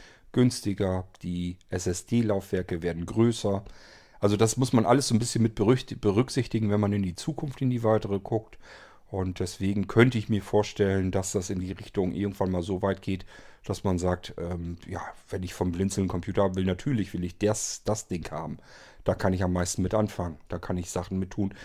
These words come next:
die ich mit keinem anderen Computer weltweit tun kann. Egal, ob ich mir für fünftausend Euro einen Mac kaufe von Apple oder das gleiche Geld in P-C-Technik reinstecke, äh, krieg ich nicht. Krieg ich nirgendwo. Die Möglichkeiten habe ich nirgendwo.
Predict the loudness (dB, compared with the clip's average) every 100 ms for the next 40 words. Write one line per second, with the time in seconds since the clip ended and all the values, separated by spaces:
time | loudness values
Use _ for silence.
0 | -18 -8 -2 -2 0 2 4 4 2 0
1 | 0 0 -2 -2 0 2 2 2 0 -4
2 | -2 -4 -2 -4 -2 0 2 2 0 2
3 | 2 0 -6 -20 -12 0 2 2 0 0
4 | 2 2 2 2 4 4 4 6 6 4
5 | -2 4 6 4 -2 -2 0 0 4 4
6 | 2 -12 -20 -12 2 6 8 10 8 2
7 | -16 -8 -2 0 4 2 2 0 2 2
8 | 0 -2 0 0 0 0 -2 0 0 2
9 | 2 2 2 0 -6 -20 -20 _ -4 0
10 | 2 2 0 -6 -6 2 2 2 -2 -8
11 | -10 -6 -4 2 4 4 4 6 8 6
12 | 4 2 2 4 0 0 0 -2 2 0